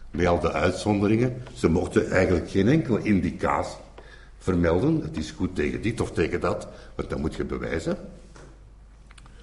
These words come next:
Ondertussen doen ze dat wel. Ze liegen erop los, ze beweren van alles.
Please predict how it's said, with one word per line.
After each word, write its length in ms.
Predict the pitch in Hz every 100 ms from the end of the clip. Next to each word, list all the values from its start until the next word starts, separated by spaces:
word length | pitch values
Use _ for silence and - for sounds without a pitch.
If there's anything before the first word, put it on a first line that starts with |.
| - - -
Ondertussen 560 | - 71 - 87 - 67
doen 200 | 82 78
ze 80 | 58
dat 180 | 58
wel. 460 | 57 69 - - - - - - - - - -
Ze 160 | - -
liegen 300 | 76 73 67
erop 220 | 64 65
los, 380 | 78 107 - -
ze 100 | 69
beweren 420 | 65 71 71 67
van 160 | 67 67
alles. 260 | 90 151